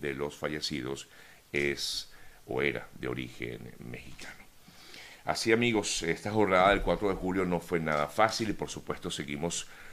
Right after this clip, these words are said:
nosotros, eh, pendientes de, de lo que está pasando en este país con respecto a este tema, pero también de otros temas, así que vamos nosotros a revisar también otras importantes noticias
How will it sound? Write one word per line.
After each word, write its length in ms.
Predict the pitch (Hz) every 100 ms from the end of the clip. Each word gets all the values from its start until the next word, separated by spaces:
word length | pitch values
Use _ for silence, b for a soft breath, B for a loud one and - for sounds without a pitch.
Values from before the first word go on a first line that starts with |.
| B 95
nosotros, 920 | 87 82 85 80 90 90 85 - 78
eh, 560 | 76 73 69 65 64 60 -
pendientes 960 | 76 78 87 104 151 - 175 - -
de, 260 | 78 69 65
de 220 | - 69
lo 140 | 65
que 60 | -
está 220 | - 78
pasando 560 | 90 - 80 78 82 - B B B -
en 180 | 73
este 600 | 71 - 78 73 69 65 62
país 400 | 78 87 117 -
con 160 | 71
respecto 380 | 71 73 73 -
a 20 |
este 140 | - -
tema, 300 | 127 120 -
pero 180 | 107
también 400 | 117 120 101 104 B B B -
de 120 | 82
otros 300 | 85 90 -
temas, 360 | 120 117 104 80
así 180 | 85
que 100 | 85
vamos 260 | 87 85 92
nosotros 440 | 87 80 80 82
a 60 | 85
revisar 440 | 78 73 - 73
también 320 | 76 78 80 -
otras 400 | 90 113 85 78
importantes 500 | 78 73 71 76 82
noticias 580 | 82 76 85 - 76